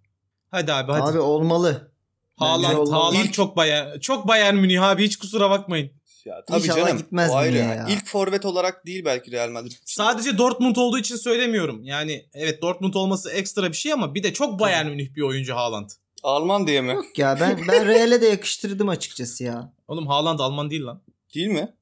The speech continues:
Speaker 2: Haaland Norveçli ya.
Speaker 1: <laughs> E, Sörlot'la beraber oynuyorlar.
Speaker 3: Doğru doğru, pardon, özür dilerim.
Speaker 2: Kendisi demiş ki Haaland'ın, "Karantina sürecinde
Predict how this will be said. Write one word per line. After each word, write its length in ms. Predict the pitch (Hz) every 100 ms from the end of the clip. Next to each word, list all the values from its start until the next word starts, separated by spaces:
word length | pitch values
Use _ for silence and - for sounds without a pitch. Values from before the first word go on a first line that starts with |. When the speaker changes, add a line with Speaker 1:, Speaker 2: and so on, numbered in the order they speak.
| -
Speaker 2:
Haaland 360 | 135 143 170 147
Norveçli 540 | 165 180 160 - 131
ya. 240 | 131 208 - _ -
Speaker 1:
<laughs> 240 | - -
E, 360 | 196 147 156 151
Sörlot'la 520 | - 180 185 190 190
beraber 300 | 185 185 190
oynuyorlar. 560 | 196 185 165 147 135 - _ _ _ _
Speaker 3:
Doğru 220 | 127 143 131
doğru, 200 | 135 123
pardon, 300 | 123 117 110
özür 160 | 110
dilerim. 160 | 110 107 _ _
Speaker 2:
Kendisi 460 | 165 185 220 220 196
demiş 320 | 240 262 -
ki 80 | 147
Haaland'ın, 580 | 147 143 139 143 185 226
"Karantina 500 | 190 202 208 233 220
sürecinde 1000 | 190 170 147 143 123 131 127 160 214